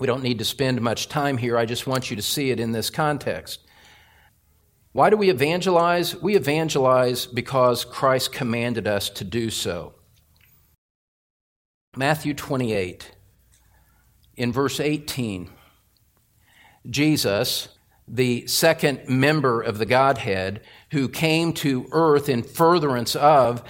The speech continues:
the electing salvific purposes of God. Verse eighteen, Jesus, after his resurrection, shortly before he returned to heaven, speaks to his disciples.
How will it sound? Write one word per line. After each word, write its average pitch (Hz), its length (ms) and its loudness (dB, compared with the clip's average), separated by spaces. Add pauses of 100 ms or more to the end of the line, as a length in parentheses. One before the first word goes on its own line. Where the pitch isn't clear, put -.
(220)
the 127 360 2
electing 135 600 2
salvific 127 800 2
purposes 160 580 0
of 104 220 -2
God. 127 560 4 (1700)
Verse 156 240 0
eighteen, 135 800 0 (300)
Jesus, 151 420 2
after 156 480 2
his 151 220 -2
resurrection, 143 800 2
shortly 160 500 2
before 151 400 0
he 147 120 0
returned 135 440 -2
to 135 80 2
heaven, 120 460 2 (300)
speaks - 520 0
to 214 120 4
his 180 260 2
disciples. - 1000 2